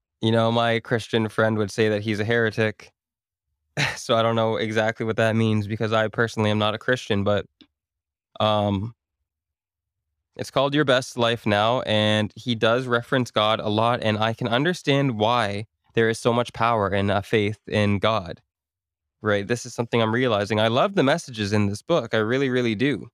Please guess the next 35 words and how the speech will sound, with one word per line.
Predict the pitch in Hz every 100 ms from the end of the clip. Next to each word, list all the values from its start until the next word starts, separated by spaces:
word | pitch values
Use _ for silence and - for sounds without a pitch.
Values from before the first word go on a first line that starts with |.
| _ _
The | - 104
only | 151 208 160
issue | 175 -
that | 139 117
I've | 117 127
really | 123 165 196
had | 147 147 139 107
with, | 107 110 110 _ _ _ -
you | 113
know, | 110
religion | 107 110 107 117 113 101
and | 104
the | 107
idea | 104 104 110 110
that | 98 98 95 -
we | 107 104 104 101 101 - _ _
are | 104 101
to, | 113
like, | 104 98 92 _ _
basically, | 110 117 139 - 117 107 101 -
I |
don't | 104 98
know, | 95
worship | 104 123 123 143 -
a |
god | 95 92 98 98 98
or, | 95 87 - _ _ _ _ _
you | 113
know, | 107
have | 123 131
all | 143
this | 139 131
praise | - 117 113 110 110
for | - 104 101 98 98 - _
God | 110 104 104 104 101